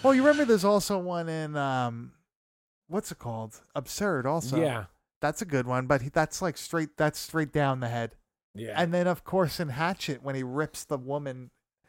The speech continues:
Speaker 1: like, in half, like, her head in half. You ever see that?
Speaker 2: Yeah,
Speaker 1: Yeah, yeah, he,
Speaker 2: it's
Speaker 1: like,
Speaker 2: been a
Speaker 1: tears it
Speaker 2: while.
Speaker 1: apart.
Speaker 2: That
Speaker 1: So
Speaker 2: movie's, that movie's gotta be ten years old now.
Speaker 1: Hatchet?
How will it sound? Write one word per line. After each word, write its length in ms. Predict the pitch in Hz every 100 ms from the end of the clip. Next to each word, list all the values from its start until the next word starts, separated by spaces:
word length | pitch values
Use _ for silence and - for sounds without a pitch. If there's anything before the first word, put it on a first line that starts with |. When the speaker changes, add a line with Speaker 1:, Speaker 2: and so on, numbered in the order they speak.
| _ _ -
Speaker 1:
like, 220 | 147 -
in 100 | 117
half, 540 | 95 139 156 110 -
like, 160 | 139 127
her 120 | 123
head 200 | 107 147
in 140 | 123
half. 400 | 120 127 139 147
You 60 | 143
ever 120 | 135
see 200 | 139 147
that? 300 | 135 135 165 -
Speaker 2:
Yeah, 80 | 147
Speaker 1:
Yeah, 220 | 160 151
yeah, 180 | 143 151
he, 40 |
Speaker 2:
it's 80 | 135
Speaker 1:
like, 140 | 135 120
Speaker 2:
been 80 |
a 40 | 113
Speaker 1:
tears 180 | 127 147
it 40 |
Speaker 2:
while. 80 | -
Speaker 1:
apart. 420 | - 139 143 165 _ _ _ - _ - _ _ _ _ _
Speaker 2:
That 80 | 165
Speaker 1:
So 100 | 202
Speaker 2:
movie's, 280 | 165 113 107 107 131 123
that 140 | 165
movie's 180 | 196 127
gotta 180 | 123 120
be 100 | 110
ten 180 | - 117
years 180 | 101
old 160 | 95 113
now. 260 | 113 85 85 _ _ _ -
Speaker 1:
Hatchet? 500 | - 143 - 247